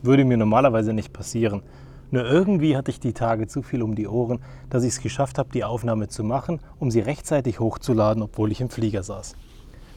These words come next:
Zurück in Deutschland. Irgendwie ist es ja schön, wieder zu Hause zu sein. Und auf der anderen Seite passiert dann dieses skurrile Gefühl.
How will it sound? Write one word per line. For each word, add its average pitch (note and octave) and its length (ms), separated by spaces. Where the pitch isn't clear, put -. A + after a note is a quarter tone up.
Zurück E3+ 260
in E3+ 100
Deutschland. A#2+ 540
Irgendwie F3 420
ist C3+ 160
es C3+ 60
ja C3 100
schön, C#3 280
wieder A2+ 180
zu F#2+ 180
Hause A2 300
zu - 140
sein. A2+ 260
Und C#3 100
auf B2+ 120
der C3+ 120
anderen C#3+ 380
Seite C3+ 340
passiert C#3+ 340
dann C3 120
dieses A#2 280
skurrile B2+ 440
Gefühl. A2 460